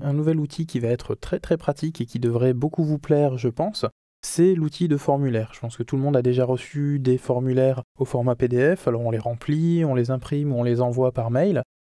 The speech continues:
Et, euh, en général, si vous avez déjà tenté d'en faire, vous savez qu'il vous faut passer par Acrobat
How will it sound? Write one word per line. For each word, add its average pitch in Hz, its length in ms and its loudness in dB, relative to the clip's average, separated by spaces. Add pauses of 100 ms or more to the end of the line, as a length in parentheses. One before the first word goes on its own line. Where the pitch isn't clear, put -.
(140)
Et, 151 340 4
euh, 127 60 2
en 127 160 2
général, 135 500 2
si - 140 -6
vous 139 160 2
avez 131 140 4
déjà 139 240 2
tenté 139 260 2
d'en 127 140 0
faire, 170 240 4
vous 156 80 -2
savez 156 260 0
qu'il 147 160 -4
vous 131 80 -2
faut 143 160 0
passer 143 300 0
par 139 280 -2
Acrobat 135 440 0